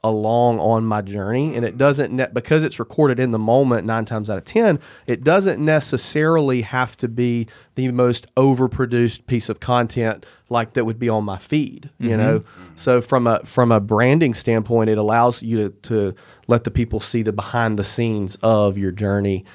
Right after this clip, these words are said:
Speaker 1: and therefore have an emotional connection with your brand.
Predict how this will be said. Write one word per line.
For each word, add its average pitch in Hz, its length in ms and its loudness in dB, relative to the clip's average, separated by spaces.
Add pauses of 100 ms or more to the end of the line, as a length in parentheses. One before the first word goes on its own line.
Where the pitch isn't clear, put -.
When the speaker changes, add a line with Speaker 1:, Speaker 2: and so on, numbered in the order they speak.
(180)
Speaker 1:
and 101 180 -2
therefore 107 320 2
have 107 200 2
an 104 100 0
emotional 107 640 2
connection 98 580 -4
with 92 120 -6
your 90 120 -8
brand. 92 400 -6